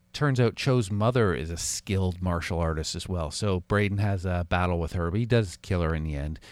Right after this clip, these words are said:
And he tries to kill Kane, um, but he's not able to. Kane gets away.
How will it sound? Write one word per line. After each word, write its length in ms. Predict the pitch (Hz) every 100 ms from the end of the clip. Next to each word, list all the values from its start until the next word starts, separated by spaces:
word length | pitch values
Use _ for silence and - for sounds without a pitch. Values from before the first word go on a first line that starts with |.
| - -
And 120 | 117
he 60 | 117
tries 340 | - 117 117
to 80 | 120
kill 320 | - 107 92
Kane, 580 | - - 90 82 104 160 - - - - -
um, 720 | 90 87 87 85 82 78 - - - -
but 240 | 101 87
he's 400 | 107 104 92 -
not 240 | 107 95 87
able 220 | 85 85
to. 180 | - 85
Kane 260 | - 90
gets 240 | 82 78 -
away. 400 | 76 80 73